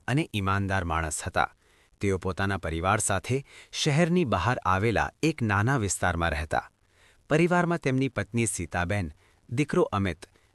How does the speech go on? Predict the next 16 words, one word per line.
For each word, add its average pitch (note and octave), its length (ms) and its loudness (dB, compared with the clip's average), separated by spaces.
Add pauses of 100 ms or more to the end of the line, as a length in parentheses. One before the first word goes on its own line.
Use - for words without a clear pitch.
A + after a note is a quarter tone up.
(100)
દીકરી B2 360 0
નેહા G2+ 440 -2 (360)
અને E3+ 200 2
વૃદ્ધ G#2+ 360 -2
માતા A2+ 400 0
સરસ્વતીબેન G2 880 0
હતા. - 280 -2 (580)
ઘર D#3+ 260 2
મોટું A2+ 380 0
નહોતું, A#2 400 0 (360)
પણ D#3+ 140 4
પ્રેમ D3 440 2
અને C#3 140 4
સંસ્કારોથી G2+ 800 -2
ભરેલું G#2 500 0
હતું. D#2+ 300 -6